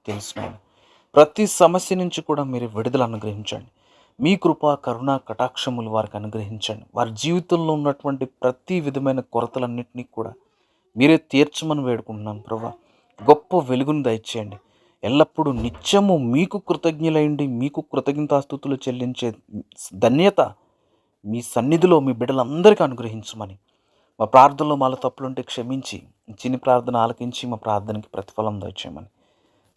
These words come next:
తండ్రి, కుమార, పరిశుద్ధాత్మ నామమున మిక్కిలి వినయంగా ప్రార్థించి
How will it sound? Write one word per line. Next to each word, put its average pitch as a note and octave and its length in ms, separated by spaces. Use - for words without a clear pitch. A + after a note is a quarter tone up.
తండ్రి, D#3 380
కుమార, C#3 260
పరిశుద్ధాత్మ B2 640
నామమున G2 380
మిక్కిలి F3+ 360
వినయంగా C#3 380
ప్రార్థించి A#2 560